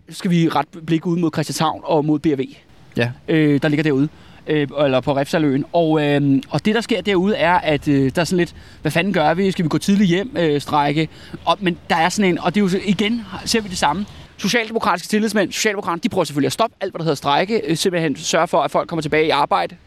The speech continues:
Speaker 1: opfylder deres alliance med nazisterne, de tyske nazister. Og så på den anden side, så har vi så D K P'erne, som
Speaker 2: Mm.
Speaker 1: jo egentlig gerne vil have den her gå tidligt hjem strejke.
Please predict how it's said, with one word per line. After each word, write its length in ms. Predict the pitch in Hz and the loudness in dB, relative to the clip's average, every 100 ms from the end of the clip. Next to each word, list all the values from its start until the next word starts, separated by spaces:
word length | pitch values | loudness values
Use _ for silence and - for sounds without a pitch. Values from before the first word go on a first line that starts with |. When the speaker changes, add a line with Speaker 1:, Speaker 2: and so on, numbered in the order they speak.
| - | -4
Speaker 1:
opfylder 580 | 170 - _ - 202 | -4 -4 _ -4 -2
deres 300 | 160 147 139 - - - | 0 0 -2 -10 -20 -6
alliance 500 | 165 175 156 202 233 196 | -2 0 0 0 -2 0
med 200 | 180 165 | 0 2
nazisterne, 480 | 151 233 226 233 190 | 0 0 0 -2 -4
de 120 | 160 | -6
tyske 260 | 175 202 180 | -2 -2 0
nazister. 380 | 160 208 214 220 - - | 0 -2 -2 -6 -12 -10
Og 160 | - | -4
så 80 | 202 | -2
på 60 | 208 | 0
den 60 | |
anden 120 | 190 202 | 0 -2
side, 140 | 208 | -2
så 60 | 190 | 0
har 60 | |
vi 80 | 175 | 0
så 80 | 196 | 0
D 60 | 196 | 0
K 120 | 202 | 0
P'erne, 260 | 262 240 143 - - - | 0 0 0 -4 -18 -2
som 140 | 139 110 | 2 2
Speaker 2:
Mm. 40 | |
Speaker 1:
jo 60 | 196 | 2
egentlig 180 | 247 190 | -2 0
gerne 120 | 185 | 0
vil 60 | |
have 80 | 208 | 0
den 140 | 196 190 | 2 0
her 60 | |
gå 140 | 175 175 | 0 0
tidligt 220 | 214 202 | 2 2
hjem 120 | 165 | 0
strejke. 340 | - 143 - | -2 -2 -2